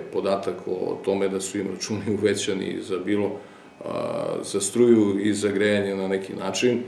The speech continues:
tako da će verovatno i mesec januar, koji je, evo, na, na izmaku, biti sličan kao i mesec decembar,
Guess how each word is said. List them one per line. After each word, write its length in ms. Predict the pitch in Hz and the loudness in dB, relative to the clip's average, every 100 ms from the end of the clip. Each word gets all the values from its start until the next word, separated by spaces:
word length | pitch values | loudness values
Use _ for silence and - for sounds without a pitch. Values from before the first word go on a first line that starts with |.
| - - - | -10 -18 -6
tako 320 | 98 98 104 | -4 0 2
da 420 | 107 110 104 - | 4 4 2 -2
će 180 | - - | -4 -2
verovatno 640 | 98 101 98 113 117 120 | 2 4 4 4 4 4
i 140 | 117 107 | 4 4
mesec 500 | 104 107 98 95 - | 4 0 -2 -4 -2
januar, 380 | 110 117 101 95 - - - - | 0 2 2 -2 -6 -16 -16 -2
koji 160 | 95 | 2
je, 80 | 95 | 4
evo, 180 | 95 95 | 2 -2
na, 440 | 98 95 90 85 | -6 -6 -8 -8
na 60 | 98 | -8
izmaku, 420 | 104 104 98 98 | -6 -4 -4 -2
biti 520 | 95 104 101 101 90 - - | -2 -2 0 -2 -2 -6 -16
sličan 440 | - 117 120 110 - | -2 0 2 0 -2
kao 160 | 98 | 0
i 40 | 98 | 0
mesec 340 | 101 98 - - | 0 -4 -6 -6
decembar, 520 | 95 - 123 127 120 | -4 2 6 8 8